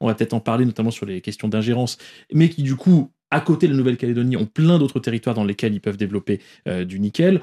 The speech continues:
On a la Russie aussi, qui est un concurrent direct et qui est extrêmement important.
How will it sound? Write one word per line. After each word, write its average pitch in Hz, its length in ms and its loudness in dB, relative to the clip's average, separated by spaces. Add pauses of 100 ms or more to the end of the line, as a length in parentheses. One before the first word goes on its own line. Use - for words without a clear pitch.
On 123 160 0
a 107 40 -2
la 98 120 -6
Russie 147 400 0
aussi, 170 240 -4
qui - 80 -4
est 110 120 -6
un 98 160 -6
concurrent 107 500 -4
direct 123 460 -2
et - 80 -8
qui - 100 -8
est - 20 -4
extrêmement 107 400 -6
important. 151 400 -4